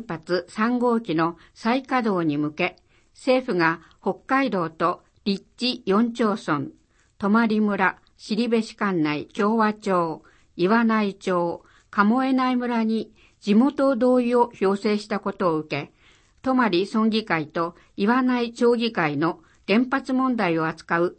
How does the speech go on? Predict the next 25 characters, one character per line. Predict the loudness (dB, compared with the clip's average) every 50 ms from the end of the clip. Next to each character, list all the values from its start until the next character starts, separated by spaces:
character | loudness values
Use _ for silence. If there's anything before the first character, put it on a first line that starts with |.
| _ _
特 | -8 -6 -4 -2 -2
別 | -2 -2 -2 -4 -2
委 | 0
員 | 0 0 0 -2
会 | -4 -4 -4 -4
は | -2 -4 -4 -4 -8 _ _ _ _ _
十 | -2 0 2 2 0 0
九 | 0 0 0
日、 | 0 0 -2 -4 -8 -10 -10 -10 -14 _ _ _ _ _
再 | -6 0 2 2 2 2 0
稼 | -2 0 2
働 | 2 2 2 2
に | 0 0
関 | -2 -2 -2 -2 -2
す | -2 -2 0
る | 0 -2 -2 -4
質 | -10 -14 -8 -6 -6 -4
疑 | -2 2 4 4
を | 4 2
行 | 0 -4 -4 -2 0
い | 0 0 0 0
ま | 0 0 -2
し | -2 -4 -6
た。 | -6 -6 -6 -8 _ _ _ _ _ _ _ _ _ _ _ _ _ _ _ _ _ -2
立 | 0 0 0